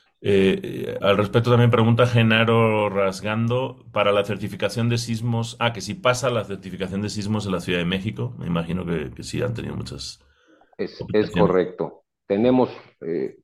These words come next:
Speaker 2: muchas pruebas de laboratorio con sus certificados. Estamos totalmente validados.
Speaker 1: Y, eh, Salvador Rodríguez y Francisco Paredes, ah, no, perdón, Abraham Camacho, preguntan cuál es la durabilidad del Murotec.
Speaker 2: Igual que un sistema convencional.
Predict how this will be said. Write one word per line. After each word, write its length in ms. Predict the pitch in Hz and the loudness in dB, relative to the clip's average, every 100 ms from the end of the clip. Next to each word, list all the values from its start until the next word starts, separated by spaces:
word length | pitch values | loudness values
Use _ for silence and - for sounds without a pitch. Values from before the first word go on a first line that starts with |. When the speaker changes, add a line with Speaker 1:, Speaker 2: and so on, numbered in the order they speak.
| - | 0
Speaker 2:
muchas 400 | 120 135 113 - | 2 2 0 2
pruebas 280 | 104 107 | 2 4
de 80 | 98 | 4
laboratorio 680 | 90 85 87 82 107 113 107 | 2 0 0 -2 0 0 -2
con 100 | 92 | -6
sus 160 | 85 - | -10 -8
certificados. 800 | 87 - 78 82 87 87 80 | -8 -6 -8 -2 0 2 0
Estamos 320 | - 101 104 - | -4 -2 -2 -2
totalmente 500 | 85 92 95 92 90 | -2 -2 -2 -2 -2
validados. 680 | 80 78 73 73 71 _ _ _ _ _ _ _ _ _ _ - | -2 -2 -4 -6 -10 _ _ _ _ _ _ _ _ _ _ -4
Speaker 1:
Y, 540 | 104 104 107 110 - 85 | 0 4 4 4 2 -2
eh, 120 | 101 | 0
Salvador 480 | - 101 101 107 117 | 4 6 6 6 4
Rodríguez 420 | 123 123 127 127 | 4 4 2 0
y 60 | |
Francisco 500 | 113 101 101 113 123 | 0 0 -2 -2 -2
Paredes, 760 | 113 110 113 113 117 117 - - | 2 2 2 0 -2 -6 -16 -8
ah, 80 | 101 | -4
no, 120 | 101 | 0
perdón, 220 | 95 95 | 0 2
Abraham 260 | 95 98 110 | 2 2 0
Camacho, 420 | 110 120 123 135 | 0 0 -2 -2
preguntan 680 | 117 104 113 117 117 117 117 - _ _ | -2 0 -2 0 0 0 -2 -10 _ _
cuál 180 | 110 107 | -2 0
es 260 | 113 - | -2 -4
la 120 | 107 101 | 0 0
durabilidad 680 | 101 95 95 92 90 92 | 2 0 0 -2 -4 -2
del 120 | 95 95 | -2 -2
Murotec. 500 | 92 87 87 78 - _ _ _ _ _ _ _ _ _ _ _ _ - | -4 -6 -10 -14 -16 _ _ _ _ _ _ _ _ _ _ _ _ -4
Speaker 2:
Igual 320 | 101 104 117 | 0 4 2
que 80 | 113 | 2
un 100 | 110 | 0
sistema 380 | 104 - 101 98 | -2 -4 -2 -2
convencional. 580 | 90 82 76 76 67 | -2 -4 -6 -8 -10